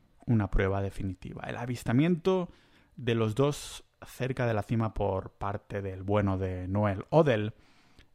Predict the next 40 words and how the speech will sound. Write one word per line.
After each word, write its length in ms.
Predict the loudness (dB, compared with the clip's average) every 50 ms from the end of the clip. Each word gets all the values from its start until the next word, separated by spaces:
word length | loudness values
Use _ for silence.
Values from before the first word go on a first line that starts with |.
| _ _
y, 140 | -20 -14 -8
bueno, 240 | -4 -4 -2 -2 -2
también 240 | 0 0 0 0 0
la 80 | 0
absoluta 360 | 0 0 0 -2 0 0 -2 -2
confianza 580 | -2 -2 -2 -2 -2 -2 -2 -2 -4 -4 -4
en 140 | -4 -6 -6
la 120 | -6 -4
brillantez 600 | -4 -2 -2 -2 -2 -2 -2 -2 -2 -2 -2 -2
como 200 | -2 0 2 2
montañero 520 | 4 4 2 2 2 2 2 2 2 2 2
de 380 | 0 0 -2 -2 -4 -6 -6 -4
Mallory 600 | -2 0 2 2 4 4 2 2 0 0 -2 -4 -6 -10 _ _ _ _ -20 -20 _ _ -2
por 240 | -2 0 0 -2 -6
parte 400 | -8 -6 -6 -6 -6 -6 -4 -4
del 140 | -2 -4 -4
equipo 360 | -6 -6 -6 -4 -2 -2 -2
fueron 360 | 0 0 2 2 4 2 2
suficientes 680 | 2 0 0 0 -2 0 2 2 2 2 0 -2 0
como 260 | 2 4 4 4 4
para 360 | 4 4 6 6 4 4 2 -4 -12 -20 _ _ _ _ _ 0
convencerles 720 | 2 4 4 4 2 2 4 2 2 2 2 -2 -4 -6 -6 -4
de 180 | -2 -2 0
que 80 | 0 2
los 160 | 2 2 2
dos 160 | 2 2 4
hombres 300 | 4 4 4 4 2 4
lo 80 | 2 2
habían 320 | 2 2 2 2 0 0 -2 -2
conseguido 540 | 0 2 2 2 2 2 2 4 4 4 4
antes 300 | 4 2 2 2 2 2
de 80 | 2
sucumbir 420 | 2 2 2 4 4 4 4 4 4
a 40 |
la 100 | 4 4
implacable 800 | 2 2 2 0 0 0 0 0 -2 -2 0 2 2 2 2 0 -4 -12 -20 -20 -20 -20 -20 -20 _ _ -8
violencia 600 | -4 0 2 2 2 2 2 0 0 0 0 0
de 80 | 0
la 120 | 0 -2 -2
montaña. 640 | -4 -4 -6 -8 -10 -10 -10 -8 -8 -10 -10 -12